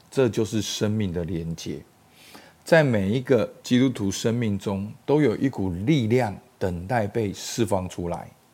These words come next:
这股力量可以带来更大和更深远的变化。这股力量能帮助别人更亲近基督。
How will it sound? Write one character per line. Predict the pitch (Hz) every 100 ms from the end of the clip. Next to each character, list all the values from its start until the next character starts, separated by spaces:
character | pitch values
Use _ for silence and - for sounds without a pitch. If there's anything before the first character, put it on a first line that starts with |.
| - - - - _
这 | - 175
股 | 127 110
力 | 170 160
量 | 160 123
可 | 135 139
以 |
带 | 101 - 131
来 | 101 95 92 _
更 | 185 160 117
大 | - 135 104 101 -
和 | 139 127
更 | 110 147 113
深 | - - 143 131 131
远 | 98 87
的 | 87
变 | 101 90
化。 | 87 87 - - - - -
这 | - 135
股 | 113
力 | 117 127
量 | 127 120
能 | 104 107
帮 | - 127 135
助 | 131 135 104
别 | 98 95
人 | 92 92
更 | - 120 101
亲 | - 110 110
近 | 110 95
基 | 82 95 82
督。 | 90 87